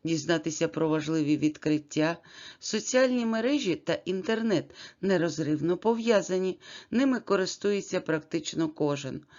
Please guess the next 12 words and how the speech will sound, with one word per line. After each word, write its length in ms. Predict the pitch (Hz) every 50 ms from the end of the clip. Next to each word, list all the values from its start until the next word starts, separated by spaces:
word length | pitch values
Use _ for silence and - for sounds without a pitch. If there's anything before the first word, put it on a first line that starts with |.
| - - - - -
Але 220 | - 165 170 175 175
варто 380 | 160 185 185 175 - - 185
завжди 380 | 165 185 190 180 170 - 202 196
пам'ятати 840 | - 196 196 196 208 214 226 113 226 - 165 131 - - 135 135 - - - - - _
про 160 | - 175 180
безпечне 640 | 160 160 185 - - - 160 156 156 - - 160 156
користування 800 | - - 170 165 165 170 - - 175 175 240 277 269 233 185 151
ним 260 | 147 139 135 135 139 - - - - - _
і 60 | 180
про 220 | 156 - 165 165 160
існуючі 640 | 156 151 - - 156 156 156 160 156 - - 180 180
ризики. 520 | 185 190 175 143 147 147 143 - - -